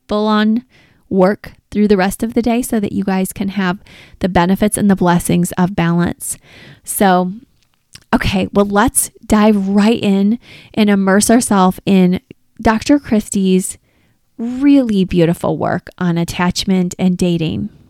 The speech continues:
Hey, Doctor Christie, I am so happy to have you on the Enneagram and Marriage podcast.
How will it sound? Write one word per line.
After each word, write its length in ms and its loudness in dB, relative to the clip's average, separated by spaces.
Hey, 300 2
Doctor 380 0
Christie, 520 -6
I 100 -4
am 220 -2
so 500 -4
happy 320 -4
to 100 -2
have 280 -4
you 100 -4
on 140 -4
the 160 -6
Enneagram 440 -6
and 120 -4
Marriage 340 -4
podcast. 960 -8